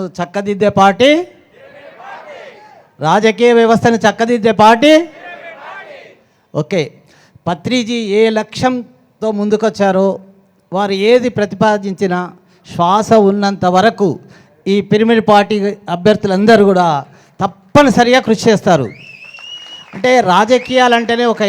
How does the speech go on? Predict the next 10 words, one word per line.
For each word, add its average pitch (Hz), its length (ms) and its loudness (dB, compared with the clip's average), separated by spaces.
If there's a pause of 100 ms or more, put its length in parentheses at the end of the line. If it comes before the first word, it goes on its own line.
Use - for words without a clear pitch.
ఎనర్జీ. 208 320 0 (1000)
రాజకీయాల్లో 254 760 -2
పోటీ 233 500 0
చేయడం 240 300 2
అంటే 240 140 -2 (120)
మామూలు 226 400 0
విషయం 220 220 -4 (120)
కాదు. 202 220 0 (420)
చూసారా 214 400 4 (240)
ఎంత 220 280 -2